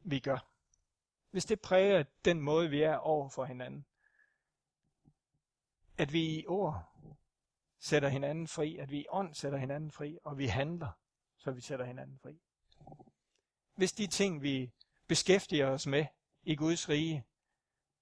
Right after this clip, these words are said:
kan være inde under de tre ord her,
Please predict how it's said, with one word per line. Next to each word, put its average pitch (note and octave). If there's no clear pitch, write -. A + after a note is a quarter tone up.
kan D3+
være D3+
inde D3+
under B2+
de C3+
tre D3
ord C3+
her, A#2+